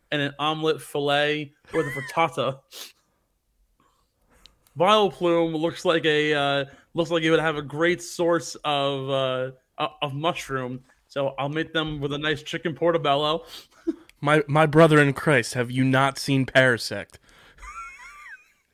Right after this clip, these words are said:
Speaker 1: What's that?
Speaker 2: The Pokemon that, like, its shell <laughs> is just a giant mushroom.
Speaker 1: Oh,
Speaker 2: I'm,
Speaker 1: yes.
Speaker 2: I'm talking
Speaker 1: Uh,
Speaker 2: about the guy, like, saying that Vileplume would be his choice of
Speaker 1: I,
Speaker 2: mushroom.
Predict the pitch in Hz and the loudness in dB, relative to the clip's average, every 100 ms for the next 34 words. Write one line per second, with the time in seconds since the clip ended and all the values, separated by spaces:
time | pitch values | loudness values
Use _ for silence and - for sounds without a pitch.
0 | _ _ _ _ _ _ _ _ _ _ | _ _ _ _ _ _ _ _ _ _
1 | 131 135 127 110 - - - _ _ _ | -10 -6 -4 -6 -10 -20 -20 _ _ _
2 | _ _ - 120 - 139 135 139 131 127 | _ _ -12 -12 -2 0 2 0 0 0
3 | 117 123 117 - - 135 - - - - | -2 -4 -6 -8 -4 -4 -4 -6 -8 -6
4 | 117 120 131 135 _ _ _ _ _ 202 | -4 -2 -4 -6 _ _ _ _ _ 0
5 | - - - - 147 139 135 117 123 123 | 0 -6 -6 -8 -6 -2 -2 -2 -4 -6
6 | - 147 143 _ _ _ _ _ _ _ | -4 -4 -4 _ _ _ _ _ _ _
7 | _ _ _ _ _ _ _ _ _ _ | _ _ _ _ _ _ _ _ _ _
8 | - 135 123 120 104 - 147 143 165 147 | -6 -4 -2 -2 -4 -2 2 6 6 6
9 | 135 - 143 123 127 120 120 117 - 135 | 2 2 -2 2 2 2 -2 -2 0 2
10 | 120 117 101 - 123 123 127 120 131 113 | 2 0 -6 -6 -2 2 2 0 -6 -6
11 | 110 117 123 131 123 - 127 - 120 117 | -8 -8 -8 -8 -10 -6 -6 -6 -10 -6
12 | 135 147 120 110 | -2 -2 -2 -8